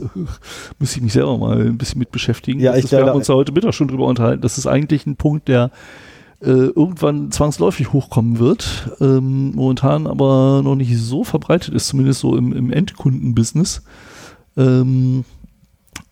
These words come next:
Speaker 1: aber, äh, das wäre ein Thema, da muss man wirklich mal ein bisschen
Speaker 2: Ja.
Speaker 1: einsteigen. Und, äh, also I P v vier ist etwas, da bin ich mittlerweile recht firm drin.
Speaker 2: Ja, okay, das geht relativ, relativ einfach.
Speaker 1: Aber das
Speaker 2: Also
Speaker 1: macht man auch seit zwanzig Jahren, ne?
Speaker 2: Genau,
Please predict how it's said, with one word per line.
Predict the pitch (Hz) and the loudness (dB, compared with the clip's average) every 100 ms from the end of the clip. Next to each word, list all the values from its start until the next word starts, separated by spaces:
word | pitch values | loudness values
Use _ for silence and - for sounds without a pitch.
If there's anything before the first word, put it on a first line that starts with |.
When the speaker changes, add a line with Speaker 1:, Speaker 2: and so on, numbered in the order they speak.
| _ _ | _ _
Speaker 1:
aber, | 120 117 117 117 120 117 120 123 131 | 0 4 4 4 4 4 4 2 2
äh, | 120 123 123 | 2 4 2
das | 123 113 139 | 2 -2 0
wäre | 123 | 0
ein | 120 | 0
Thema, | - 135 131 120 | -2 0 2 2
da | 123 | 0
muss | 120 - | -2 -2
man | 117 113 | -2 0
wirklich | 113 - - | -4 -8 -2
mal | 117 | 0
ein | 117 120 | 0 0
bisschen | 107 110 | -2 -2
Speaker 2:
Ja. | 123 | -2
Speaker 1:
einsteigen. | 127 - 120 123 123 | -2 -2 0 0 -2
Und, | 117 117 117 - | -2 -4 -6 -2
äh, | 127 117 113 - - - | 0 0 -2 -10 -10 -2
also | 123 131 - | 2 2 2
I | 139 | -2
P | 143 165 | -2 -2
v | 143 | 0
vier | 135 165 180 | -2 2 2
ist | 170 160 | 2 -2
etwas, | 160 156 139 - | -2 -2 -2 0
da | 135 135 135 139 147 - 143 - _ - | 2 4 2 0 -2 -6 -12 -20 _ -2
bin | 143 | -2
ich | 143 | 0
mittlerweile | 165 147 139 143 | 0 2 4 2
recht | 139 - | 0 0
firm | 170 180 202 | 0 0 0
drin. | 214 233 214 _ | -2 -2 -4 _
Speaker 2:
Ja, | - | -2
okay, | 120 127 | 2 2
das | 123 | 2
geht | 165 - | 0 0
relativ, | 147 139 131 - - | 2 2 0 -4 0
relativ | 123 127 120 - | 2 2 0 -2
einfach. | 98 104 - | -2 -2 0
Speaker 1:
Aber | 127 | 2
das | 135 | 2
Speaker 2:
Also | 131 | 2
Speaker 1:
macht | 117 | 2
man | 139 | 2
auch | 117 | 4
seit | 113 | 2
zwanzig | - 117 104 104 | 2 0 0 2
Jahren, | 107 110 110 | 2 2 2
ne? | |
Speaker 2:
Genau, | 143 135 113 107 | 2 2 2 0